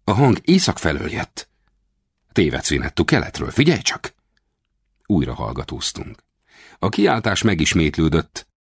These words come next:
Én most is kelet felől hallottam, de Winnetou még mindig azt állította, hogy északról jön.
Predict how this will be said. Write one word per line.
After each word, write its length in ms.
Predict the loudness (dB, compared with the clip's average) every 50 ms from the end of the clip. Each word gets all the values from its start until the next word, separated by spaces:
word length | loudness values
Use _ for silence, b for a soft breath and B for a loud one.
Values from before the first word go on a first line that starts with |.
| _ _ 2
Én 160 | 2 4 4
most 260 | 4 2 0 0 0
is 120 | -2 0
kelet 320 | 0 0 0 0 -2 -4 -2
felől 280 | -2 0 0 2 0
hallottam, 680 | 0 0 0 2 0 0 -2 -4 _ -4 -2 -2 -2 -4 B B B B B B
de 120 | 0 2
Winnetou 380 | 2 2 0 0 0 2 4 6
még 140 | 6 6
mindig 280 | 4 4 2 2 2 0
azt 200 | 0 -2 0 0
állította, 460 | 0 2 2 2 2 0 0 0 0
hogy 180 | 0 0 -2 2
északról 720 | 2 2 2 2 2 -2 -4 -4 -4 -4 -4 -4 -4 -4 -4
jön. 360 | -4 -4 -4 -6 -8 -8